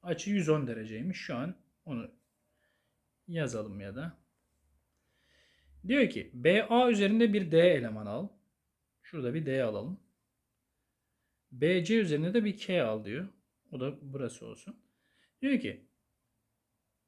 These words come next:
aynı yönlü ve birbirine paralel D E ve K L ışınlarını çiz. Aynı yönlü ve birbirine paralel. Aynı zamanda A D E yüz otuz derece olacak. Yani o zaman şöyle bir şey çizilebilir mesela. A D E yüz otuz derece olacaksa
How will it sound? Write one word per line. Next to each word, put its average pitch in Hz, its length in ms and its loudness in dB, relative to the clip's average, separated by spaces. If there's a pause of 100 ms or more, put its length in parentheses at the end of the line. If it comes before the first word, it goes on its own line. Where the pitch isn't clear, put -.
(680)
aynı 277 340 6
yönlü 269 320 8
ve 269 180 6
birbirine 214 440 4
paralel 233 640 0
D 143 320 2
E 220 360 4
ve 262 300 2 (120)
K - 180 -6 (280)
L 202 300 4 (640)
ışınlarını 113 560 -6
çiz. - 460 -20 (960)
Aynı 180 320 4
yönlü 131 320 2
ve 196 120 2
birbirine 175 340 2
paralel. 135 240 -2
Aynı 233 200 4
zamanda 139 400 2
A 180 260 4
D 127 80 4
E 190 220 2
yüz 180 200 4
otuz 147 280 0
derece 101 280 -6
olacak. 92 260 -10
Yani 135 140 -8
o 180 80 -4
zaman 196 240 0
şöyle 185 380 0
bir 135 60 -4
şey 220 200 0
çizilebilir 139 500 0
mesela. 107 460 -6
A 139 280 -4
D 135 140 -2
E 147 140 -4
yüz 127 220 -4
otuz 156 300 -10
derece 113 280 -8
olacaksa 107 540 -12